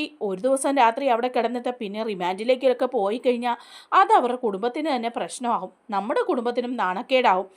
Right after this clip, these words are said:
പിന്നെ എൻ്റെ മരുമോളും അവളുടെ വീട്ടുകാരും ഒക്കെ ഒരുപാട് വിഷമിക്കും." നന്ദുവിൻ്റെ അച്ഛൻ ഗോവിന്ദനാണെങ്കിൽ അറ്റാക്കൊക്കെ വന്നിട്ടിരിക്കുന്ന, അയാൾക്ക് ഇങ്ങനെ ഒരു വിഷമം താങ്ങാനുള്ള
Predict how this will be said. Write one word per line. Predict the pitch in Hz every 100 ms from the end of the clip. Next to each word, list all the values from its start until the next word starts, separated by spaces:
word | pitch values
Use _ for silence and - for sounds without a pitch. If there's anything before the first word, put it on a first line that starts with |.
| _ - _
പിന്നെ | 247 214 233 247 _
എൻ്റെ | 190 180 240
മരുമോളും | 254 208 214 247 247 247 -
അവളുടെ | 190 180 220
വീട്ടുകാരും | 269 247 285 285 302
ഒക്കെ | 262 285 277
ഒരുപാട് | 220 202 240 254
വിഷമിക്കും." | 285 226 220 214 226 220 _ - - -
നന്ദുവിൻ്റെ | 311 370 392 453 427 427 208
അച്ഛൻ | 208 - 285 285 214
ഗോവിന്ദനാണെങ്കിൽ | 202 214 269 294 269 262 262 180 - 170
അറ്റാക്കൊക്കെ | - 233 233 285 277
വന്നിട്ടിരിക്കുന്ന, | 285 262 277 262 247 277 262 175 - - - -
അയാൾക്ക് | 220 208 220
ഇങ്ങനെ | 220 262 277
ഒരു | 277
വിഷമം | 254 - 277 269
താങ്ങാനുള്ള | 233 214 240 262 254